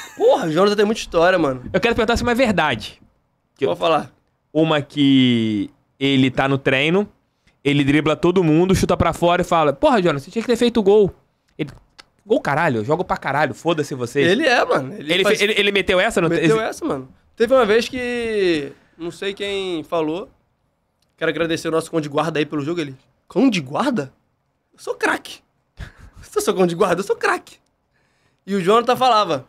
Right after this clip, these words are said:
Speaker 1: eu tinha um Celtinha, "Porra, lá vem o Dantas com o Big Big dele." <laughs> O Big Big.
Speaker 2: <laughs>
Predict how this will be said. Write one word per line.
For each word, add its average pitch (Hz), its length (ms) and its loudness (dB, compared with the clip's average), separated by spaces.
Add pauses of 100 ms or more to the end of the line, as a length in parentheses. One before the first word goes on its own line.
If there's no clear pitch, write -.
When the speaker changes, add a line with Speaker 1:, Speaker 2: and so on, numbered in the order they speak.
(220)
Speaker 1:
eu 143 80 -14
tinha 202 120 -4
um 202 60 2
Celtinha, 202 520 -4 (540)
"Porra, 139 200 -12
lá 135 100 -6
vem 156 120 -2
o 185 60 0
Dantas 175 260 0
com - 120 -10
o - 20 -10
Big 156 220 -10
Big 151 240 -12
dele." 143 260 -10
<laughs> - 360 0
O 220 40 0
Big 202 280 0
Big. 196 160 0
Speaker 2:
<laughs> 233 120 0